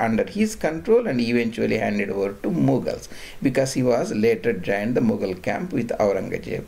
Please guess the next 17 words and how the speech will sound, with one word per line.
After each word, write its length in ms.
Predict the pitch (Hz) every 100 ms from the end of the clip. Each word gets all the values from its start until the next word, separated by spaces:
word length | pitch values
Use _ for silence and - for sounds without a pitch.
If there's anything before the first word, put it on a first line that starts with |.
| - - - -
controlled 640 | - 156 139 143 139 135 107
by 160 | 110
the 100 | 110
Mughals, 540 | 104 156 190 117 117 -
and 200 | 113 120
then 240 | 107 110 - -
Arcot 640 | 165 190 - - 190 185
Nawabs 540 | 135 113 110 110 - -
controlled 640 | 104 107 - 104 98 113
it. 140 | - - - - - -
Later, 500 | 226 240 160 131 -
it 200 | 143 -
came 180 | 180 170
under 220 | 143 123
the 180 | 113 120
control 480 | 123 120 120 117
of 140 | 170